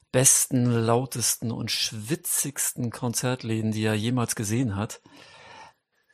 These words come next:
Weil jetzt möchte ich natürlich noch über eine weitere Band von Coggi etwas erfahren, die auch immer noch aktiv ist, die ich auch ein paar Jahre begleitet hab.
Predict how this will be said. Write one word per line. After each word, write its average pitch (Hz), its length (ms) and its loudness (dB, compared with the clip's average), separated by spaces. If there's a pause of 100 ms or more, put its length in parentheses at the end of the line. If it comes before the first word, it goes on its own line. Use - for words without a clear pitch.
Weil 117 320 6
jetzt - 920 6 (600)
möchte 143 340 2
ich 131 80 -2
natürlich 123 560 -4
noch 110 460 -4 (680)
über 120 280 0
eine 113 440 0
weitere 117 520 6
Band 110 280 -2
von - 220 -8
Coggi 117 300 -4
etwas 120 320 -6
erfahren, 117 540 -2 (1000)
die 233 140 12
auch 202 120 10
immer 220 160 8
noch 170 140 4
aktiv 156 380 0
ist, - 360 0 (1900)
die 135 240 0
ich - 300 0
auch 208 300 6
ein 110 80 0
paar 107 180 -2
Jahre 107 320 0
begleitet 104 560 -6
hab. - 320 -10